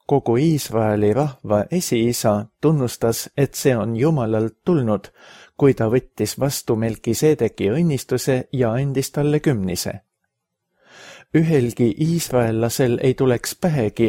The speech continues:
Abrahami otsustusvõimet küsimärgi alla seada.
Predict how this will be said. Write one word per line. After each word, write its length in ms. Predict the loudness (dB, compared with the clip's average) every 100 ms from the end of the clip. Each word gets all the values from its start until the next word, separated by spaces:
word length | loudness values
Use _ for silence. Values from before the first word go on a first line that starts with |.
| 0
Abrahami 640 | -2 -2 -2 -4 -2 -2
otsustusvõimet 840 | -2 -2 -4 -2 -4 -2 -2 -2 -4
küsimärgi 600 | -4 -2 -2 -2 -2 -2 0
alla 240 | 0 0
seada. 540 | 0 0 0 0 -4